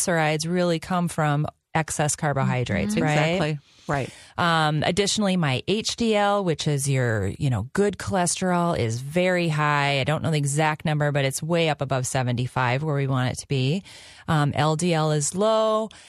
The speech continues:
Speaker 1: And, um, my blood sugar, the last time they checked my blood sugar, it was, like, in the high seventies, right?
Speaker 3: Oh, man, that's great.
Speaker 1: So
Speaker 3: No.
Speaker 1: I,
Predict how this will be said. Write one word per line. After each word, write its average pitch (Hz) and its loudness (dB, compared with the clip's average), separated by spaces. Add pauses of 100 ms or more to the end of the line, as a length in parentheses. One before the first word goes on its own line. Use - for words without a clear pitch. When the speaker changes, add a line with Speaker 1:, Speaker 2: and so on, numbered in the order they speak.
(200)
Speaker 1:
And, 156 0 (100)
um, 151 2
my 185 0
blood 226 0
sugar, 135 0
the 160 0
last 196 0
time 247 0
they 220 0
checked - -2
my 170 0
blood 147 0
sugar, 147 -2
it - 0
was, 147 -2
like, 135 -2
in 202 -2
the 180 2
high 143 0
seventies, 104 -4
right? 175 2
Speaker 3:
Oh, 165 -16 (140)
man, 147 -2
that's 151 -2
great. 131 -4 (280)
Speaker 1:
So - 0
Speaker 3:
No. 180 4
Speaker 1:
I, 208 0